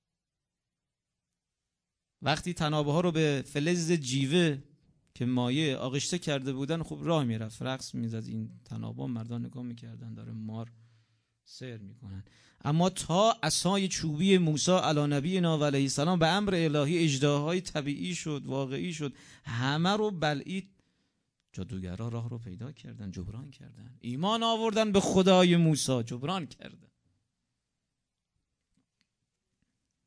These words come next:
پس یک دستورات الهی کوتاهی کردم، می‌تونم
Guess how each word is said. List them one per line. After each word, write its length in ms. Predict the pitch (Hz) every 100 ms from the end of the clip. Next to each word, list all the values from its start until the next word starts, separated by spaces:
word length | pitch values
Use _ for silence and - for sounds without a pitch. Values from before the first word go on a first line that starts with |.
| _ _ _ _ _ _ _ _ _ _ _ _ _ _ _ _ _ _ -
پس 240 | 107 101
یک 480 | 120 170 202 - -
دستورات 720 | 113 110 - 113 147 117 113
الهی 420 | 104 104 107 127
کوتاهی 440 | - 117 113 107
کردم، 420 | 113 131 139 160 165
می‌تونم 460 | 160 156 156 78